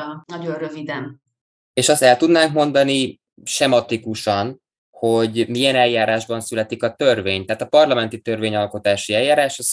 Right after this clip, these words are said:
Speaker 2: körülbelül hogy néz ki azoknak, akik nem azzal kelnek és fekszenek, hogy a parlamenti közvetítést nézik?
Speaker 1: Nagyon érdekes, ahogy feltetted a kérdést, mert, ö, olyan érzésem van, hogy, ö, csak onnan kell kezdjem,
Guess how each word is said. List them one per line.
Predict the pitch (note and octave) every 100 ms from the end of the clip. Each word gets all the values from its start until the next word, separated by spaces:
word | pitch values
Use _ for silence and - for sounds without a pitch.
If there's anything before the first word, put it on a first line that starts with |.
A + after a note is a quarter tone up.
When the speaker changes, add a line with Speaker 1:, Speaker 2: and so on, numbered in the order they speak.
| B2+
Speaker 2:
körülbelül | D3 D3 B2 A2 G2+
hogy | G#2+ G2+
néz | F#2+ F2+ F2 -
ki | G2+ F#2+ - _
azoknak, | A2+ G#2+ A2 G#2
akik | G#2 G#2
nem | A2 G#2+
azzal | G#2 G2+ G2+ G2
kelnek | G#2+ G2 F#2+
és | G2+ -
fekszenek, | G2+ F#2+ - G2 G2
hogy | - G2
a | F#2
parlamenti | - G2 G2+ F#2+ F#2+ F#2+ F#2+ - _
közvetítést | A2 G2 F#2 G2 F2+ F#2+ F#2
nézik? | F#2+ F#2 F2 E2+ - _ _ _ -
Speaker 1:
Nagyon | B3 C4 G3+
érdekes, | F#3+ F#3 F#3+ F3 F#3
ahogy | F3+ F3
feltetted | - F#3+ F#3+ E3+ -
a | F#3 -
kérdést, | - E3+ E3+ E3+ F3 - _ _
mert, | F#3 F#3 F#3 F#3+ -
ö, | F#3+ F#3+ F#3 -
olyan | A3 G#3+ G3+ F3+ E3
érzésem | F#3 F#3 F#3+ F#3 - F3 E3+
van, | F3+ E3 F#3 G3 -
hogy, | F3 E3 E3 E3
ö, | E3+ D#3+ D3+ D3+ -
csak | F3+ F3
onnan | F#3 E3 E3+
kell | E3+ D3+
kezdjem, | F3 E3+ - E3 D#3 F3 G3